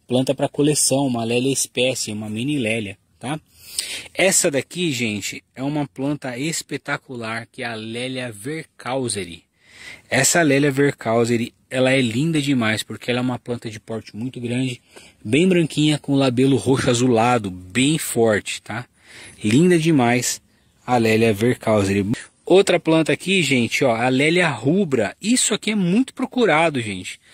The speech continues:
porque ela é um rosa lá bem escuro, quase indo pro vermelho, tá? Lélia rubra, muda jovem. Essa daqui é planta de porte grande, é uns dois a três anos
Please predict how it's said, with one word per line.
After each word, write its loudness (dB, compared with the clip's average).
porque -6
ela 4
é 2
um -2
rosa 0
lá 2
bem -2
escuro, 0
quase 0
indo 0
pro -6
vermelho, 2
tá? -10
Lélia 4
rubra, 2
muda 0
jovem. -2
Essa -6
daqui -4
é -6
planta -8
de -6
porte -8
grande, -4
é -4
uns -6
dois -4
a -6
três -6
anos -4